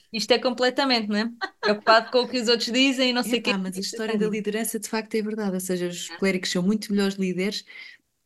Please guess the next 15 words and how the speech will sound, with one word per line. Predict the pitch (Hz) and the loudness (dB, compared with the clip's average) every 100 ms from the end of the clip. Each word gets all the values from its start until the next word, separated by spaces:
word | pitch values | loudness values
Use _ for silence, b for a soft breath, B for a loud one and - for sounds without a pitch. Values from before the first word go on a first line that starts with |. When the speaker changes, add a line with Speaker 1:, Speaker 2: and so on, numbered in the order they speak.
| - | -2
Speaker 2:
mas | 185 214 202 175 | 2 4 4 2
o, | 190 175 | 0 -2
o | 180 190 | -2 -2
sanguíneo | 180 - 196 190 233 247 254 | -2 -2 0 0 2 2 0
também | - 233 233 277 285 | -2 -2 0 0 -2
se | 285 | -4
chega | 262 262 | -6 -6
à | |
frente, | 254 240 220 196 | -8 -6 -6 -6
pois, | 202 196 | -8 -6
porque | 196 - | -8 -10
está | 196 185 | -6 -4
no | 175 | -2
centro, | - 160 160 | -2 -2 -6
Speaker 1:
Sim, | 262 | -8